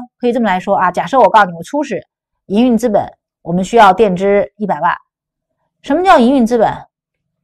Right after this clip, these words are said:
一个营业周期可以周转回来，就是说到年末它就可以周转回来，对不对？但是呢，你怎么样啊？你下一年还得要生产啊，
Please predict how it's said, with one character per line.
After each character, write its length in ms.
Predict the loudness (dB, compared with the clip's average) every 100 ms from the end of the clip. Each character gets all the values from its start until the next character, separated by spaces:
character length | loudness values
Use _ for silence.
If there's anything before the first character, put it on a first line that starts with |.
| -2
一 140 | 2
个 100 | 4
营 120 | 4
业 140 | 4 2
周 160 | 2
期 140 | 0 -4
可 80 |
以 80 | -4
周 280 | -2 -4 -4
转 120 | -6
回 80 | -8 -16
来， 100 | -20 -20 -20 _ _ _ _
就 100 | -2
是 80 | 0
说 140 | 2 4
到 180 | 4
年 180 | 4 2
末 140 | 2 0
它 100 | 0
就 120 | -2
可 100 | -2
以 240 | -4 -8
周 220 | -4 -2 0
转 160 | -4
回 180 | -8 -18
来， 60 | -20 -20 _ _ _
对 80 |
不 60 | 2
对？ 200 | 2 2 -4 _ _ _ _
但 180 | 2 2
是 100 | 2
呢， 120 | 2
你 160 | 2 0
怎 120 | -4
么 80 | -4
样 200 | -4 -4
啊？ 100 | -8 -16 _ _ _ _
你 140 | -6
下 260 | 0 0 2
一 40 |
年 180 | 2 2
还 160 | 2
得 80 | 4
要 180 | 6 4
生 180 | 0 -4
产 180 | -2 0
啊， 200 | 0